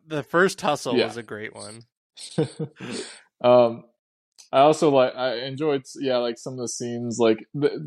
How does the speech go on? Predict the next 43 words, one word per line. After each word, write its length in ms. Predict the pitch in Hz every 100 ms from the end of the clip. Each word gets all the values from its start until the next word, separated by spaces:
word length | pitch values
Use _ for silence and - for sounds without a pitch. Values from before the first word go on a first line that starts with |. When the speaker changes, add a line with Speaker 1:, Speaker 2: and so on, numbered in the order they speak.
| 156 180 - - -
Speaker 2:
they 100 | 143
did 200 | 165 170
a 120 | 147
good 160 | 143
job 260 | 120 123 123
of 140 | 123
kind 200 | - 123
of, 140 | 113 104
like, 200 | 110 107
referencing 840 | 110 110 - 117 - 113 113 113 _
certain 340 | - 107 110
characters 460 | 120 120 110 113 107
and 140 | 107 104
bringing 320 | 110 110 107
back 220 | 107 104
silly 300 | - 113 107
things, 300 | 104 110 107
like 180 | 107 104
how 220 | 110 107 107 - _ _ _
Rosie 300 | 123 123 123
Perez, 540 | 127 120 117 113 110
she, 600 | - 120 117 117 113 113 - _
she 180 | - 135
just 160 | 139 143
has, 180 | 131
like, 100 | 131
an 80 | 117
abundance 460 | 113 107 107 107 107
of 120 | 107
knowledge 440 | 101 101 104 104 -
from 180 | 107 98
r-, 120 | 101
reading 540 | - 107 107 107 107 107 -
and, 160 | 110 - -
and, 200 | 113 107
like, 220 | 107 104
doing 220 | 101 113 110
all 140 | 107
these 140 | 107
different 260 | 101 104 107
things 240 | 113 110
to, 120 | - 113
like, 260 | 101 101